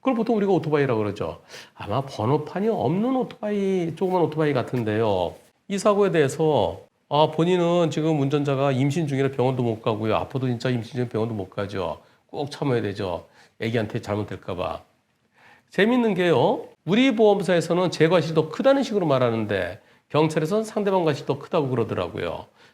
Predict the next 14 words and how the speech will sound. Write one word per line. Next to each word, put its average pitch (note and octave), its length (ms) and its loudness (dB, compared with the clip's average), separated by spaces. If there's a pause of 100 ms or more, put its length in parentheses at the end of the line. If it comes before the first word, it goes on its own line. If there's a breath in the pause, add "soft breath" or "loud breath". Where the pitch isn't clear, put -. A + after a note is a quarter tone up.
(100)
저 C3 120 -4
상황에서 A2+ 380 -2
누가 F3 240 -4
피할 F#3+ 180 -2
수 F#3+ 120 -4
있을까요? F3+ 480 -2
너무 F3+ 300 0
억울합니다. C#3 840 -2 (760 loud breath)
음, E3 580 4
이번 G3 240 4
사고 F#3+ 540 2
중요합니다. C#3+ 680 2
왜 D#3 340 2
중요하냐면 A2+ 1000 -2